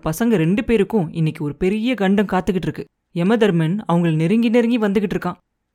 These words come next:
சக்கரவர்த்தியோட யமன் பழுவூர் மாளிகையில இருக்க அந்த பொக்கிஷ நிலவறையில மறைஞ்சிருக்கான்.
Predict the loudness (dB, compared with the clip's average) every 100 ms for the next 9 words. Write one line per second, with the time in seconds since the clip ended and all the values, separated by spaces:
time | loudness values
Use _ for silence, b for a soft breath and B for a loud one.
0 | -6 -2 -2 0 0 2 2 2 2 2
1 | 0 -4 0 2 2 0 0 0 0 0
2 | 0 0 -2 -4 -4 -6 _ -6 -4 -8
3 | -8 -6 -2 -2 -2 -2 -2 0 0 0
4 | 2 0 -2